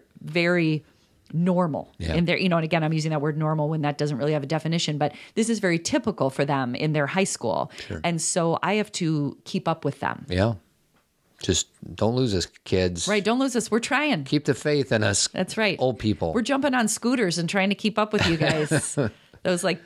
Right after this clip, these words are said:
Speaker 1: you know, we're just trying to get to, and, and the best way to do that is, I think, sometimes to have a sense of humor with ourselves. I'm
Speaker 2: Mm-hmm.
Speaker 1: not, not to make light of it,
Speaker 2: Yeah.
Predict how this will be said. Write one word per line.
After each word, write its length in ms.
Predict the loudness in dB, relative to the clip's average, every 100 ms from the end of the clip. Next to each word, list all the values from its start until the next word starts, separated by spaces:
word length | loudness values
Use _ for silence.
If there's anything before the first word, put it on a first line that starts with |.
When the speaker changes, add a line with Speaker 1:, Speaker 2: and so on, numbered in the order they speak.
| -6
Speaker 1:
you 120 | -2 2
know, 160 | 2
we're 180 | 2 0
just 260 | 0 -2 0
trying 220 | 0 2
to 60 |
get 500 | 0 0 -2 -2 -6
to, 340 | -4 -4 -2 0
and, 300 | 0 0 -2 -8 -8 0
and 100 | 2
the 60 |
best 260 | 2 0 0
way 140 | 0 0
to 80 |
do 180 | 0 0
that 360 | 2 2 2 0
is, 320 | 2 2 0 -2
I 80 | 0
think, 240 | 0 0
sometimes 400 | 0 0 0 0
to 60 | 0
have 80 |
a 40 | 0
sense 240 | -4 -6
of 80 | -4
humor 460 | -2 0 0 -2 -2
with 240 | -2 0
ourselves. 640 | 0 0 2 2 2 0 0
I'm 60 |
Speaker 2:
Mm-hmm. 60 | 2
Speaker 1:
not, 240 | 0 0
not 180 | -2 -2
to 60 | 0
make 160 | -2 -2
light 280 | 0 0 0
of 80 |
it, 60 | 0
Speaker 2:
Yeah. 140 | -2